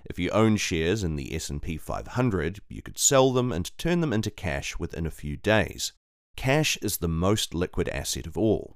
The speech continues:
because it can be used to make payments at any point without having many restrictions, which is why many advisors would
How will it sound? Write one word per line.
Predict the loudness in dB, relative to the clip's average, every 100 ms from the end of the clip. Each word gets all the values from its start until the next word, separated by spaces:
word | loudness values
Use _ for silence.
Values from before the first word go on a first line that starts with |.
| -10
because | -6 -4
it | -2
can | 0
be | 2
used | 4 4 2 0
to | -4
make | -2 -2 -2
payments | -2 0 0 -2 -6
at | -8 -4
any | -2
point | -2 -4 -6 -8 -10 -8
without | -6 -4 -2
having | 0 0 0
many | -2 -4
restrictions, | -6 -2 -2 -2 -6 -10 -12 -14 _ _ _ _
which | -6 -4
is | -2
why | 0 2 4 4
many | 2 2 2
advisors | 2 0 0 -2 -4
would | -4